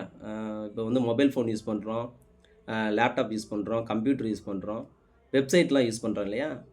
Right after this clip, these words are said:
So இதெல்லாம் நம்ம எப்படி யூஸ் பண்றோம்னு நினைக்கிறீங்க? அது வந்து குவாண்டம் கீ டிஸ்ட்ரிபியூஷன் அப்படிங்கிற அந்த முறைப்படி தான் இதெல்லாம் தெரியும், இதெல்லாம் செயல்படுது அப்படிங்கிறது நம்மளுக்கு தெரியுமா? தெரியாது.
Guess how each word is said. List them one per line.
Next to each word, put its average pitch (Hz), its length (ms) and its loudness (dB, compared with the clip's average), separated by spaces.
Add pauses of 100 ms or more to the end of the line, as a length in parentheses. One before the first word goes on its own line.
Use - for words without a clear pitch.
(100)
So 160 200 4
இதெல்லாம் 160 260 8
நம்ம 147 180 6
எப்படி 131 220 4
யூஸ் 156 220 4
பண்றோம்னு 123 260 2
நினைக்கிறீங்க? 98 380 -4 (680)
அது 120 160 4
வந்து 143 260 4
குவாண்டம் 185 520 4
கீ 160 220 4
டிஸ்ட்ரிபியூஷன் 135 720 2
அப்படிங்கிற 117 520 0
அந்த 123 320 0
முறைப்படி 139 440 4
தான் 160 200 0 (160)
இதெல்லாம் 123 280 0
தெரியும், 127 380 0
இதெல்லாம் 131 280 -2
செயல்படுது 127 400 2
அப்படிங்கிறது 110 360 -2
நம்மளுக்கு 104 240 -4
தெரியுமா? 110 280 -4 (140)
தெரியாது. 98 360 -6